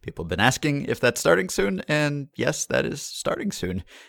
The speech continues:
It's always a, a milestone that marks the approach of the end of the off season. So that's nice. And we have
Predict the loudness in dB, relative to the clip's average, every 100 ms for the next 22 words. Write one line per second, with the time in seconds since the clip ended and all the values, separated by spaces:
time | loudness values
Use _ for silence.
0 | _ -12 -2 2 2 2 4 4 2 -2
1 | 2 4 2 4 4 4 -2 -10 -20 _
2 | -2 2 2 2 2 0 -2 -4 0 0
3 | 2 2 2 2 2 2 2 2 2 2
4 | 0 0 2 2 0 -4 -2 -4 -4 0
5 | 0 2 2 4 2 0 0 0 -4 -16
6 | -20 _ -2 4 4 2 -14